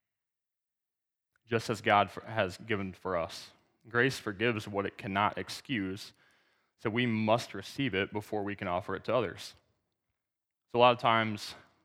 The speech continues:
we say, you know, "Yeah, I forgive you," or like I'll teach my daughters,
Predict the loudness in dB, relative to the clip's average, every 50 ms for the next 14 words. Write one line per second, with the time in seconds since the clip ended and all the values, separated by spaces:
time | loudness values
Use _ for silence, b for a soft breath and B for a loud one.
0 | _ _ _ -14 -14 -10 -2 0 2 2 2 0 0 -2 -4 -10 b b b b
1 | b b b b b b _ -10 -6 -4 -4 -4 -6 -10 _ _ _ _ 0 4
2 | 4 4 4 4 0 -2 -10 -6 -2 0 0 0 -2 -4 -4 -4 -6 -6 -4 -4
3 | -2 -2 -2 -2 -2 -4 -4 -6 b b b b b b b b b b b b
4 | b b _ _ -6 -6 0 2 2 0 0 -2 -4 -4 -4 -2 0 0 2 4
5 | 4 4 4 4 2 0 -4 -6 -8 -10